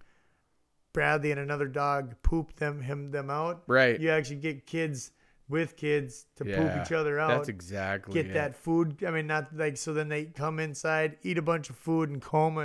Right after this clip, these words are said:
Speaker 1: it.
Speaker 2: Yeah.
Speaker 1: Pass out or
Speaker 2: That's,
Speaker 1: something.
Speaker 2: you know, that's what you, that's what they do. It's exactly it. They're, it's like, "We're hungry." And they don't complain about what they're eating
Speaker 1: You feed the
Speaker 2: because they're,
Speaker 1: shit out.
Speaker 2: 'cause they're all just hungry, and they eat a
Speaker 1: Mm-hmm.
Speaker 2: bunch, and you're like,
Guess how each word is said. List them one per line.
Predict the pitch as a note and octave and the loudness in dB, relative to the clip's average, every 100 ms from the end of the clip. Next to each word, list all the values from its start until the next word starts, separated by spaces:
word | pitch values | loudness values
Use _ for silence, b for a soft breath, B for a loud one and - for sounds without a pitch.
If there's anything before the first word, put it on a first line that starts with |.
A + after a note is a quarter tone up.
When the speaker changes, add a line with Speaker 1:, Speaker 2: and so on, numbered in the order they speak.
| C#3+ | -6
Speaker 1:
it. | - _ _ b b | -10 _ _ b b
Speaker 2:
Yeah. | B2 B2 D3+ A#3 | 2 8 10 10
Speaker 1:
Pass | D3 - | 6 4
out | D3+ D3 D3+ | 4 6 4
or | |
Speaker 2:
That's, | C3 B2+ C3+ | 4 2 4
Speaker 1:
something. | C#3+ C#3+ | 2 0
Speaker 2:
you | C3 | 0
know, | A2+ | 2
that's | A#2 C#3 D#3+ | 2 2 2
what | D3 | -4
you, | C#3+ F2 | -4 -2
that's | A2+ C#3 G3+ | 0 0 -2
what | G#3 | -4
they | G3+ | -2
do. | D#3 D4+ C4+ F#2+ | 0 0 -2 -8
It's | - | -12
exactly | G#2 G#2+ A2+ C#4 C3 G2+ | -4 0 0 0 -2 -4
it. | F2 | -2
They're, | G#2+ A#2+ | -4 -4
it's | - | 0
like, | B2+ B2 | 0 2
"We're | D3+ | 2
hungry." | E3+ C#4+ B3 D#3 F#2+ - b b b | 2 0 0 -2 -4 -10 b b b
And | D#3+ | 2
they | F3+ | 4
don't | F#3+ F3+ | 4 2
complain | E3+ D3 F#3 F3 | -2 -2 -4 0
about | E3 D#3 | 2 2
what | D#3+ | 2
they're | C#3 - | 0 -2
eating | E3+ A3 E3+ G#2 C3 D#3 | -2 -2 -2 -2 -6 -8
Speaker 1:
You | C#3+ B2+ | -10 -10
feed | - C#3+ | -2 -2
the | C3+ | 0
Speaker 2:
because | A#2+ E3+ D3+ | 0 0 2
they're, | D#3+ | 2
Speaker 1:
shit | D#3 | 0
out. | - | -4
Speaker 2:
'cause | F3+ C#3+ | -4 -2
they're | D3+ D3+ | 0 0
all | - C#3 D3 D3+ | 6 8 8 6
just | C#3 C3+ - | 2 -8 -12
hungry, | - - F#3 G3 F#2+ C#2 - | -8 -4 -2 -2 -6 -10 -6
and | - C3+ | -2 0
they | |
eat | D3 C#3+ D3 | 0 0 0
a | |
Speaker 1:
Mm-hmm. | B2+ | 0
Speaker 2:
bunch, | B2 C#3 - | 0 -2 -6
and | C#3+ | -6
you're | C#3 | -2
like, | C3+ B2 | 0 0